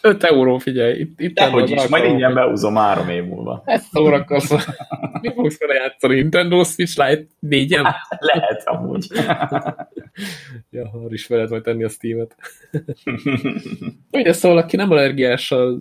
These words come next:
Speaker 1: Origin-re, mint Miki, az, az, az nyugodtan nézzen még szét. Nem tudom, meddig tart az akció egyébként, mert Origin-re sose tudni.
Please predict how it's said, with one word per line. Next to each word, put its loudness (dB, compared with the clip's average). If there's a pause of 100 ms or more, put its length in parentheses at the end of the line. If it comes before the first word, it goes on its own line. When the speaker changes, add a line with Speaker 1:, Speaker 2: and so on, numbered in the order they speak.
(160)
Speaker 1:
Origin-re, -2
mint -8
Miki, -6
az, -6 (260)
az, -20 (160)
az -12
nyugodtan -6
nézzen -4
még -2
szét. 0
Nem 0
tudom, -2
meddig -2
tart -4
az -8
akció -2
egyébként, -4
mert -6
Origin-re -4
sose -6
tudni. -10